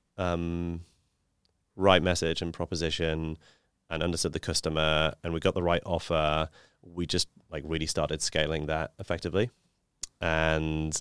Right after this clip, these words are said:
um, and we have been, you know, focused on, on the main, on the regular channels.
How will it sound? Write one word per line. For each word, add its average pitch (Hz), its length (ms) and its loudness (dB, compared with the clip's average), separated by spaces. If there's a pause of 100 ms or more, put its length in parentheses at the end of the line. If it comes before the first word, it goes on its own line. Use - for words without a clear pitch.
um, 80 680 0 (540)
and 85 180 0
we 82 580 2 (100)
have 92 140 -2
been, 82 500 2 (120)
you 110 80 0
know, 87 400 4 (280)
focused 101 460 6
on, 90 540 6 (260)
on 92 520 4
the 92 80 0
main, 92 340 2
on 95 120 0
the 87 60 2
regular 92 300 4
channels. 92 720 2